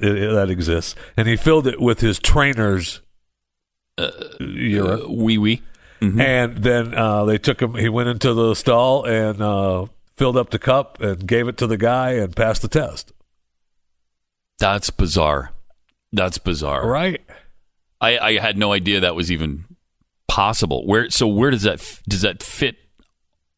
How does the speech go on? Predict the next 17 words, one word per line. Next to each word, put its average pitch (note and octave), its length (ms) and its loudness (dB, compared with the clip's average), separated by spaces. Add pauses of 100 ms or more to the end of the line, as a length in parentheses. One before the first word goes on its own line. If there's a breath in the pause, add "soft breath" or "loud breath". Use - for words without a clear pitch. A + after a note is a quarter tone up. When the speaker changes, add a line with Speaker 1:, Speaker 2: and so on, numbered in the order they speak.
(220)
Speaker 2:
on A2+ 320 4
you, F#3+ 260 0
or A3+ 360 -2
you G3+ 180 0
just G#3 300 -2 (480)
Speaker 1:
Pat. - 280 -2
Speaker 2:
put B2+ 140 2
it B2+ 60 -2
in A#2+ 60 -4
your G#2 100 0
pocket? F3 560 0
How C3+ 140 2
Speaker 1:
Pat. D#3 60 4
Speaker 2:
does D3 120 0
that D3 140 4
work? C3 500 0
Speaker 1:
Pat. - 260 -4